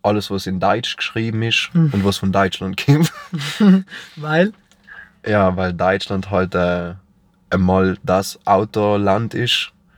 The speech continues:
Speaker 1: weil, äh, große Autokonzerne sind am Leben
Speaker 2: Mhm.
Speaker 1: und, äh, ich meine, ich meine Handwerk machen, um alles andere, was nicht von ihm in Autos ist,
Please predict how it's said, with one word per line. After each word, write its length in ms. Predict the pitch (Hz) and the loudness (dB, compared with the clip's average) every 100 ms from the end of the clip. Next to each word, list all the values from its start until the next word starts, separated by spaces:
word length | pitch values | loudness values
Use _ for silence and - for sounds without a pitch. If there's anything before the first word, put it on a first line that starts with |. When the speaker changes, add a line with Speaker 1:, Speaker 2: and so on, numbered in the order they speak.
| _ _ _ | _ _ _
Speaker 1:
weil, 340 | 92 92 92 90 - _ - | 0 0 0 -6 -16 _ -2
äh, 420 | 92 87 78 85 - | 0 2 0 -4 -8
große 600 | 95 98 95 - 92 85 | -2 0 0 -2 -4 -2
Autokonzerne 760 | - 117 117 139 127 123 139 143 | 0 0 -2 -6 -2 0 0 -2
sind 140 | - 135 | -4 -2
am 80 | 131 | 2
Leben 260 | 135 165 208 | 2 2 0
Speaker 2:
Mhm. 40 | - - - - - - - - | -4 -16 -20 -18 -18 -18 -16 -2
Speaker 1:
und, 440 | 104 104 98 - | 2 4 2 2
äh, 380 | 98 95 95 92 | 0 2 0 -2
ich 160 | - 101 | -2 0
meine, 480 | 101 95 92 92 104 - | 2 2 2 0 -6 -6
ich 80 | 98 | -4
meine 260 | 92 95 | -4 -4
Handwerk 520 | 107 123 113 104 - 107 | -4 -2 -2 -2 -2 -2
machen, 320 | 113 - 110 | -2 -2 -4
um 160 | 101 | -4
alles 300 | - 104 104 | -2 -2 -2
andere, 340 | 90 117 110 98 | -2 0 0 -2
was 180 | 98 101 | -2 -2
nicht 140 | 101 | -2
von 140 | - 104 | -2 -2
ihm 140 | 117 | 0
in 100 | 104 | 0
Autos 440 | 92 107 110 110 | 2 0 -2 -4
ist, 260 | 120 113 | -4 -4